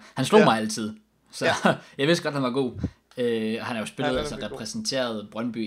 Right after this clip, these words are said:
Speaker 1: e-sport og været til turneringer i udlandet og sådan noget der. Altså, Vali er en rigtig, rigtig god spiller. Og så har du Tamer. Øh, nu havde jeg selv mit, øh, mit, øh, jeg ved ikke, hvor meget du ved om det, jeg havde et e-sportshold før.
Speaker 2: Nej, det vidste jeg ikke.
Speaker 1: Øh, der hed Creative Gaming, hvor vi havde
Speaker 2: Okay.
Speaker 1: Hansi fra O B,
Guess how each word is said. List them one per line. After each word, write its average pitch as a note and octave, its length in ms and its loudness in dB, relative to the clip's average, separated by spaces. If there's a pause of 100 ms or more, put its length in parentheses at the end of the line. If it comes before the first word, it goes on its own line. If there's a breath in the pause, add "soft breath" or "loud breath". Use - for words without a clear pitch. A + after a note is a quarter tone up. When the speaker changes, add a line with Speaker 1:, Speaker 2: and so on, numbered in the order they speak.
(120)
Speaker 1:
e-sport G#2 380 -12
og G#2 380 -12
været G#2+ 260 -12
til A2 100 -12
turneringer B2+ 320 -4
i A2 40 -4
udlandet B2 240 -2
og A2 60 -4
sådan A2+ 220 -6
noget G#2+ 140 -8
der. G#2 40 -12 (540 soft breath)
Altså, - 140 -12
Vali C3 320 -4
er G#2+ 220 -10
en G#2+ 160 -12
rigtig, A#2 200 -8
rigtig G#2+ 200 -8
god B2 140 -4
spiller. B2 300 -4 (460 soft breath)
Og A#2+ 80 -14
så C3 80 -6
har C3+ 140 0
du B2 160 -2
Tamer. D3 360 0 (280)
Øh, G#2+ 640 -6
nu A#2+ 100 -6
havde C3 220 -4
jeg C3+ 100 -4
selv B2 340 -4
mit, A2 360 -4
øh, G2+ 480 -10 (380)
mit, A2+ 280 -10
øh, A2+ 60 -8
jeg - 20 -8
ved G#2+ 80 -6
ikke, A#2+ 100 -4
hvor A#2 60 -4
meget A2+ 160 -2
du A2+ 60 -6
ved A#2 120 -4
om A2+ 120 0
det, G#2+ 60 -2
jeg G#2 120 -8
havde A2+ 200 -8
et B2 60 -2
e-sportshold A2 500 -8
før. A2 280 -8 (540 soft breath)
Speaker 2:
Nej, G#3 240 0
det G#3 60 -4
vidste F#3+ 200 -4
jeg G2 80 -6
ikke. G2 240 -12
Speaker 1:
Øh, G#2+ 60 -10
der G2+ 80 -12
hed A2 200 -8
Creative B2+ 320 -2 (200)
Gaming, C#3 220 -4
hvor B2+ 80 -8
vi A2 120 -4
havde A2+ 320 -8
Speaker 2:
Okay. C#3 120 -2
Speaker 1:
Hansi D#3+ 360 -6 (180)
fra A2 320 -10
O D3 120 -4
B, C#3 80 -8